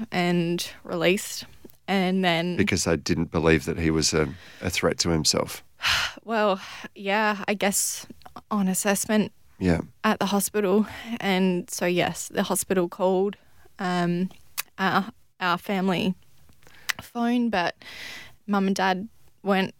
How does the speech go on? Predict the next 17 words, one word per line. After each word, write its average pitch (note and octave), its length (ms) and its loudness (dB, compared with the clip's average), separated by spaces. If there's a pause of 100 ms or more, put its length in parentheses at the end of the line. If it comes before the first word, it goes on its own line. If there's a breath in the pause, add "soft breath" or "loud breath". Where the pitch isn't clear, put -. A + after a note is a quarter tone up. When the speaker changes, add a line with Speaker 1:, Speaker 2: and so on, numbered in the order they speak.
Speaker 1:
home A3 560 0
at G#3 160 2
the - 60 -2
time, G#3+ 420 0
so A3 140 -2
a F#3 80 -2
message G3 400 -2
was F#3 200 -2
left - 520 0 (260)
on G#3 340 0
the - 360 2
answering G3+ 460 0
machine, F#3 580 0
and F3 600 -2 (960 loud breath)
it - 60 -20
turns A3+ 280 -2
out F3 280 0